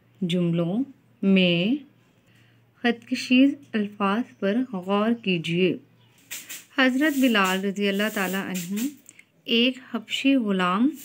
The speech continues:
थे। ग़ुलाम खतकशीद है, जिन्हें रसूल अल्लाह सल्लल्लाहु अलैहि वालैहि वसल्लम ने ख़रीद कर आज़ाद कर दिया। अब आप देखिए जुमले में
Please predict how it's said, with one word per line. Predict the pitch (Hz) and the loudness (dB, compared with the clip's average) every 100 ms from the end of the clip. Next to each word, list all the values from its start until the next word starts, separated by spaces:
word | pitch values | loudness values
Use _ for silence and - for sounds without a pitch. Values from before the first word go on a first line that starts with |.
| - - | -18 -4
थे। | 220 175 - _ _ - | 0 0 -4 _ _ -16
ग़ुलाम | 180 180 202 196 214 269 | -8 0 2 2 2 0
खतकशीद | 240 - 196 - 185 196 | -4 -8 -10 -6 -4 -2
है, | 202 302 - - - _ _ _ - - - - - - - - 190 | -2 -4 -12 -18 -20 _ _ _ -20 -20 -20 -20 -20 -20 -20 -10 -4
जिन्हें | 180 190 185 190 196 247 - - _ _ _ _ - | 0 2 2 2 2 -2 -8 -20 _ _ _ _ -12
रसूल | - 247 247 262 285 311 | -2 0 2 0 2 0
अल्लाह | 233 214 202 226 | 0 2 0 -2
सल्लल्लाहु | 233 226 277 262 208 208 233 | -2 0 0 2 0 -2 -4
अलैहि | 208 202 247 269 | -2 -4 -4 -2
वालैहि | 247 190 208 254 262 | -2 0 0 2 2
वसल्लम | 220 202 - 180 180 220 349 - - - - - - - - | 0 -4 -6 -6 -2 -2 -4 -8 -16 -16 -18 -18 -20 -14 -2
ने | 202 202 196 220 311 - _ _ _ _ - | 2 2 2 0 -4 -8 _ _ _ _ -8
ख़रीद | - 240 240 277 - | 0 2 4 2 0
कर | - 202 294 - _ - | 0 0 0 -8 _ -2
आज़ाद | 208 208 202 208 233 - | 0 2 2 0 -2 -4
कर | 180 170 | -2 -2
दिया। | 175 190 214 - - _ - - - _ _ _ | -2 0 0 -2 -8 _ -20 -20 -20 _ _ _
अब | - - 196 | -14 -4 0
आप | 202 | 0
देखिए | 190 208 254 | 2 0 2
जुमले | 226 214 208 247 | 0 0 2 2
में | 247 | 4